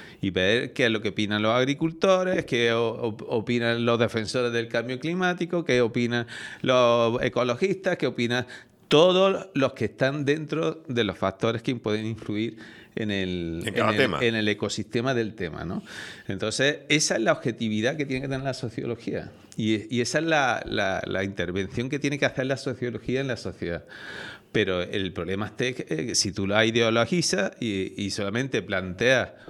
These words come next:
Speaker 1: una parte del problema, evidentemente te estás olvidando a la mitad de la sociedad. Y eso no es sociología,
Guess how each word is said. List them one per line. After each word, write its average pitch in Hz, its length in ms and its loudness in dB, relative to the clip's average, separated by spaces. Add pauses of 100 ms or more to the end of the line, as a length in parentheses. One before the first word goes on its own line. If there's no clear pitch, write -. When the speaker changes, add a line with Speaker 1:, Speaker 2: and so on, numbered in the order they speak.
(200)
Speaker 1:
una 104 260 -4
parte 117 300 0
del 117 160 0
problema, 151 500 0
evidentemente 104 600 -2
te - 80 -18
estás 127 220 2
olvidando 127 420 2
a 160 60 2
la 143 80 4
mitad 98 260 0
de 98 80 2
la 95 100 0
sociedad. 76 460 -6 (320)
Y 101 120 2
eso 110 200 -4
no 117 80 -8
es 110 80 -8
sociología, 90 720 -6